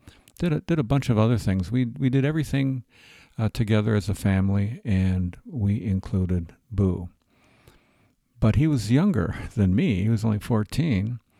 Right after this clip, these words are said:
and, uh, we were a, a different race. And I remember one night, uh, in particular,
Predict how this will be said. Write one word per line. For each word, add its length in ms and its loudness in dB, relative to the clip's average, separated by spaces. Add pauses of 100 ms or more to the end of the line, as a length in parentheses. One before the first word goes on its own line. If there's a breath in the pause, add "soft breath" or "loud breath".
(600 soft breath)
and, 720 2
uh, 680 0 (280)
we 260 2
were 640 2
a, 360 -4
a 40 2
different 400 -2
race. 440 -4 (1120 soft breath)
And 220 4
I 60 -2
remember 340 2
one 240 4
night, 280 2 (160)
uh, 320 -4
in 180 2
particular, 800 -2